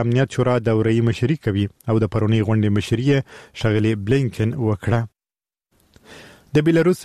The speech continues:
لوی څارنوالۍ د اپوزیسیون د مشرې سویتلانا څیخانوفسکایا پر ضد د تروریزم اړوند تحقیقات پیل کړي دي.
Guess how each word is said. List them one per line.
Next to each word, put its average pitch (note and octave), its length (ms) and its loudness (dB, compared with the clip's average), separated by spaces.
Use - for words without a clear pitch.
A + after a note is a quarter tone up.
لوی E3 200 4
څارنوالۍ C3+ 560 0
د D3+ 160 2
اپوزیسیون C3+ 480 0
د C3+ 100 2
مشرې A2 540 0
سویتلانا A#2 440 0
څیخانوفسکایا C#3 840 0
پر B2+ 200 0
ضد C3 200 -2
د C3+ 100 2
تروریزم C3+ 500 0
اړوند D#3 360 0
تحقیقات A#2+ 540 -2
پیل G#2+ 240 0
کړي G#2 240 0
دي. G#2+ 80 0